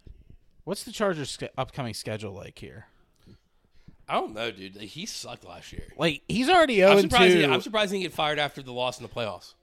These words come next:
Speaker 1: Yeah, I mean, this is a team that has, like, playoff
Speaker 2: I'm,
Speaker 1: imp-,
Speaker 2: I'm gonna get the, uh,
Speaker 1: implications.
Speaker 2: notepad real quick.
Speaker 1: Oh, good call, good call. Um, but yeah, this is a team that has playoff implications, and he's already oh and two. So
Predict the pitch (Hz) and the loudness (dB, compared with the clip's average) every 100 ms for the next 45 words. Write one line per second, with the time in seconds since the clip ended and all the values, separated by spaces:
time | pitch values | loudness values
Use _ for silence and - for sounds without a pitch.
0 | - 190 180 170 190 294 262 202 180 175 | -2 2 2 2 0 0 -4 0 0 2
1 | 135 139 123 139 120 - 135 135 131 127 | 0 0 -2 -4 -4 -4 -2 0 0 -2
2 | 123 135 127 120 127 104 98 123 113 95 | 0 2 2 0 0 0 0 0 -2 -4
3 | 87 90 92 - 92 - - - 123 113 | -6 -10 -12 -16 -20 -18 -18 -4 0 0
4 | 92 - 107 87 95 - 95 95 _ _ | 0 -6 -6 -10 -12 -10 -12 -12 _ _
5 | _ 120 120 110 104 127 120 117 120 156 | _ 2 4 4 2 -2 0 -2 -4 -4
6 | 214 190 202 165 135 - 147 185 - 180 | -2 -2 0 0 -2 -2 0 0 0 -4
7 | 127 143 139 - 113 104 104 - 117 110 | -4 -4 -2 -4 -6 -8 -12 -10 -8 -6
8 | 104 101 - _ _ - 156 269 277 190 | -6 -10 -16 _ _ -8 0 4 4 4
9 | 175 147 120 160 135 98 98 - 123 117 | 4 2 0 0 0 -2 -6 -2 0 0
10 | 110 | -2